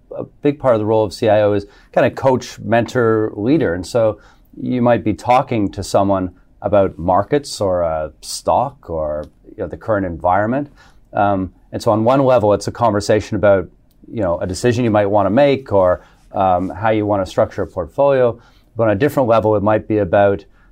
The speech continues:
um, you know, guiding that person, helping them make decisions. You know, as, as people are earlier in their, in their career and young, uh, sometimes, <clears throat> you know, they get a bit frozen during stressful moments, and so they just need someone to hold their hand and,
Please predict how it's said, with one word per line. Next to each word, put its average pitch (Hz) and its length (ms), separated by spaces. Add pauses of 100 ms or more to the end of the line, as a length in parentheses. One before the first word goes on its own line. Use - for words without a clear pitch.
(140)
um, 98 480
you 120 100
know, 98 100
guiding 110 380
that 104 180
person, 104 380
helping 110 360
them 101 340 (200)
make 107 280
decisions. 104 580 (360)
You 160 100
know, 135 60
as, 123 160
as 135 180 (540)
people 170 240
are 117 100
earlier 127 400
in 117 40
their, 113 160
in 113 220
their 107 160
career 127 320
and 104 280
young, 110 440 (400)
uh, 110 140
sometimes, 123 720
<clears throat> - 60
you 156 280 (280)
know, 123 220
they 110 120
get 110 140
a - 20
bit 101 240 (120)
frozen 135 540
during 101 280
stressful 101 800
moments, 170 360
and 101 100
so - 120
they 113 80
just 127 220
need 117 240
someone 98 260
to 95 60
hold 101 220
their 87 140
hand 98 340
and, 87 220